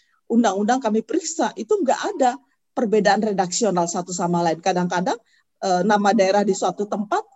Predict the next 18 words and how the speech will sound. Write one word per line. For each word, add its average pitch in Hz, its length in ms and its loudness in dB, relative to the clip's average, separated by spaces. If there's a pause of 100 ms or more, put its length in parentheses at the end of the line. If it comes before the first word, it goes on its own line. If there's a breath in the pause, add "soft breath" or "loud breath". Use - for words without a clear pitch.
(160)
belum 226 380 4
hilang 262 420 4
dari 196 240 0 (240 loud breath)
perda-perda 185 560 0
yang 190 160 0
mereka 180 320 -2
copy - 240 -12
paste - 380 -10
itu. 175 180 -8
Nah, 165 160 -10
inilah, 320 400 2
dari 190 160 4
sinilah 311 400 0
yang 233 160 2
saya 208 160 -2
melihat 190 400 0 (480 soft breath)
gagasan 214 720 2
tentang, 202 480 -4